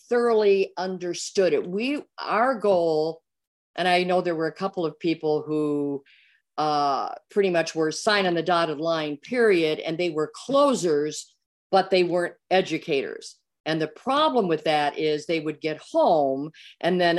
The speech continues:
Uncle Harry would say, "What, are you crazy? You just bought a condominium?" And they wouldn't understand why they really bought it.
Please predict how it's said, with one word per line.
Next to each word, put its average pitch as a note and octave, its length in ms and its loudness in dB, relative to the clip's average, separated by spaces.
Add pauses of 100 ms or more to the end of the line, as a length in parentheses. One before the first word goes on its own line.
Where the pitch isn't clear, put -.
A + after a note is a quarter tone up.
Uncle F3 360 0
Harry G#3+ 500 2
would E3 180 -8
say, D#3+ 380 -6
"What, F#4 280 0
are A#3 80 2
you A#3 240 -2
crazy? B3+ 460 -2
You G#3+ 140 -2
just G3 200 -4
bought G3 200 0
a F3+ 40 -6
condominium?" F#3 800 -4 (560)
And A3 180 4
they A#3 140 4
wouldn't G#3+ 300 0
understand G3 800 -2
why G#3+ 480 2
they G#3+ 180 4
really D#3+ 340 0
bought C#3+ 300 -2
it. E3+ 100 -8